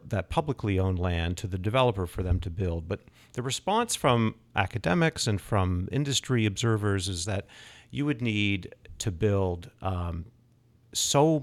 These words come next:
much in terms of, uh, units and square footage to the, um, to the extent of, of, of a, another City Place or four or five, um,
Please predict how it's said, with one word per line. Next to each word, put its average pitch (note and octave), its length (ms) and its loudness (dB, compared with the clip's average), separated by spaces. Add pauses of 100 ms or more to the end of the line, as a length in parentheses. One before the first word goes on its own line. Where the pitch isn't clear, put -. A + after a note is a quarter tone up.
much A2 520 0
in G#2 120 -2
terms G2+ 500 -2
of, F#2 320 -4 (160)
uh, F#2+ 140 -6
units G2 560 2
and F2+ 180 -4
square A2 320 0
footage E2+ 600 -2 (460)
to A2+ 300 -2
the, F#2 520 -2
um, F2 480 -6 (140)
to A2 160 -2
the F#2 180 -2
extent A#2 480 0
of, F2+ 220 -4
of, F#2 280 -4
of F2 220 -4
a, - 220 -4
another G2 360 2
City A#2+ 360 2
Place E2+ 540 0
or F2 340 -6 (240)
four A2 320 4
or G2 60 8
five, G2+ 680 6
um, F2 460 -2